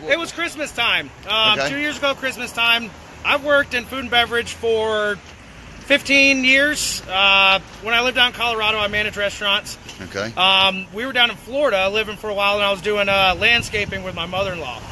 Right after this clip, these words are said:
Speaker 1: My mother-in-law and I were like, "Let's do something else." Um, we started looking into all the hot dog stuff. She's the one that came up with the Frankenstein's name. I got an L L C and everything out of Florida.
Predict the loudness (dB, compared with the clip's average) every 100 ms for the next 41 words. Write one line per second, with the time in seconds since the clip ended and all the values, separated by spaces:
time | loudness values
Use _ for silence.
0 | -12 -10 -6 -2 4 6 6 4 6 6
1 | 6 6 4 2 4 6 4 2 4 4
2 | 2 -6 -6 -6 -4 -4 -4 -2 -4 -6
3 | -10 -4 0 4 4 2 -4 -12 -16 -16
4 | -12 -4 0 2 2 0 0 2 0 0
5 | 0 0 0 -2 -2 0 2 2 -2 -2
6 | -2 0 -2 -2 -2 -2 -2 -4 -6 -2
7 | 0 0 0 2 2 2 0 0 0 0
8 | 4 4 4 2 2 -2 -4 -2 -4 -6
9 | -4 -4 -4 -2 0 2 0